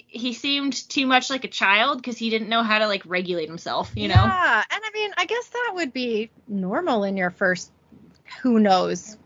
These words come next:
Speaker 2: I guess, time span of grief. You know what? I can't even say that. Like, everyone deals with grief so differently and, uh,
Speaker 1: Yeah.
Speaker 2: you know, uh, different emotions at different times. So I guess that's a personal thing, but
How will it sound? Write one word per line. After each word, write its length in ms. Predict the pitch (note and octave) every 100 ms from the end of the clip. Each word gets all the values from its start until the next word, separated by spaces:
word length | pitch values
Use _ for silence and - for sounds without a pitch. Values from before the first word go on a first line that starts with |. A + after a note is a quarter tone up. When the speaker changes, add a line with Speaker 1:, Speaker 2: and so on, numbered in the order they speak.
| _ _ _
Speaker 2:
I 180 | - F#3+
guess, 320 | F#3 F3 F3
time 260 | - F#3 F3+
span 240 | - F3+
of 80 | F3+
grief. 140 | F#3+ -
You 140 | G4
know 120 | G#4
what? 220 | G4 - C#4+
I 120 | E4
can't 180 | D#4+ C4+
even 300 | A3+ G3 G3
say 200 | - F3
that. 120 | F3+ G#3
Like, 180 | G3+ _ - _ _ _ -
everyone 540 | E4 E4+ C#4+ B3+ G#3 _ -
deals 240 | A3 G3
with 160 | G3 F#3+
grief 240 | G3 F#3
so 160 | F3+ G3+
differently 500 | F3+ E3+ F3+ F3 F3
and, 220 | F3+ F#3 -
uh, 60 | F#3 A#3
Speaker 1:
Yeah. 280 | A3+ F#3
Speaker 2:
you 60 | F#3+
know, 280 | F3 F3+ F#3+ A3
uh, 60 | G#3
different 240 | - G3+ G3+
emotions 440 | F#3 F3+ F3 F#3+
at 60 | F#3
different 260 | F#3 F#3 F3+
times. 320 | F3+ F3+ F3+
So 280 | G3 F#3+ F#3+
I 120 | A3
guess 160 | G#3 -
that's 200 | G3+ F#3
a 40 |
personal 400 | F#3 F#3 F#3 G3+
thing, 280 | F#3+ F#3 F#3
but 200 | G3 G3